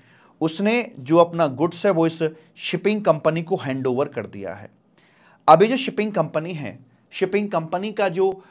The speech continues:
आ, वेसल का जो इंचार्ज आदमी होता है, वेसल का इंचार्ज कौन होगा? उसका जो मास्टर है, उसका जो कैप्टन है, मास्टर वर्ड इस्तेमाल करते हैं, कैप्टन वर्ड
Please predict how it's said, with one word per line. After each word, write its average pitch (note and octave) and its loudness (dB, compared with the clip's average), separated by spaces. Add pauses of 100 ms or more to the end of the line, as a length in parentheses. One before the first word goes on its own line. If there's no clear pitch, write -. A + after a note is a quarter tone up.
(200)
आ, B2 -2 (280)
वेसल D#3+ 2
का G3 2
जो G#3+ -2
इंचार्ज F#3 8
आदमी B2 0
होता G#2+ -10
है, - -20 (260)
वेसल D3 -4
का E3+ -4
इंचार्ज D#3+ -2
कौन E3+ -8
होगा? E3 -10 (300)
उसका D#3+ -4
जो C#3 -4 (280)
मास्टर D3 0
है, C#3 -2
उसका C#3+ -4
जो C#3 -4
कैप्टन C3 -6
है, G2 -20 (280)
मास्टर C#3 -2
वर्ड C#3 -2
इस्तेमाल C3 -10
करते C3 -14
हैं, - -18
कैप्टन D3 -6
वर्ड C#3+ -4